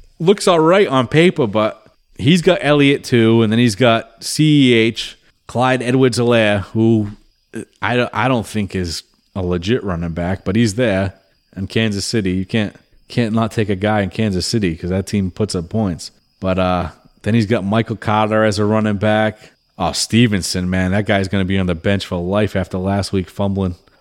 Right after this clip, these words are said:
But, uh, and Myles Gaskin, Myles Gaskin in the flex. So we'll see how it goes. I mean, the, these teams don't look strong, but, I mean, it's only week two.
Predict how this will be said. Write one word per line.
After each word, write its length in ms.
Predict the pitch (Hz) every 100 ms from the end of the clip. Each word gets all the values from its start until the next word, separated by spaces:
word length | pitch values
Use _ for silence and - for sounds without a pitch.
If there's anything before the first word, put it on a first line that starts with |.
| _
But, 160 | - 117
uh, 320 | 110 104 95 - - - _ _
and 280 | - 127 135
Myles 300 | 135 127 117
Gaskin, 500 | 120 110 107 - 110
Myles 260 | 107 110
Gaskin 480 | 92 113 107 - 104
in 120 | 104
the 60 | 98
flex. 480 | - 107 101 98 -
So 240 | 117 113 - - - _
we'll 80 | 175
see 220 | 165 254
how 180 | 190 165
it 140 | 120
goes. 380 | 110 117 113 95
I 80 | 107
mean, 240 | 110 110
the, 280 | 110 127 127 - _ _ _
these 260 | 139 180 -
teams 420 | - - 226 202
don't 240 | 170 190 175
look 160 | 180
strong, 520 | - - 190 185 180
but, 320 | 151 127 113 - _ _ _ -
I 100 | 113
mean, 400 | 120 120 107 98
it's 180 | 120 -
only 240 | 190 117
week 280 | 92 95 -
two. 400 | - 123 113 98